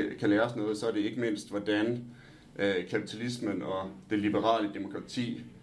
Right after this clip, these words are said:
er modstandsdygtigt, og formår at implementere den kritik,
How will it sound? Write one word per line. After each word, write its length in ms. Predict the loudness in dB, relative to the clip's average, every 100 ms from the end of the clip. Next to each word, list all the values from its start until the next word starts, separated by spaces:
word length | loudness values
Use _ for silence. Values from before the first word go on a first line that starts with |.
| -20 -20 -20 -20 -18 -18 -18 -4 2
er 180 | 4 4
modstandsdygtigt, 800 | 2 2 -4 -6 -8 -6 -8 -10 -14 0
og 280 | 2 2 -2 -16 -20 -20 -20 -20 -20 -2
formår 840 | 0 4 4 4 2 -4 -6 -6
at 220 | -4 -4
implementere 720 | -2 -2 -2 -2 -2 -2 -4 -8 -20 -20 -20 -20 -20 -2
den 220 | 2 2 2
kritik, 340 | -2 -4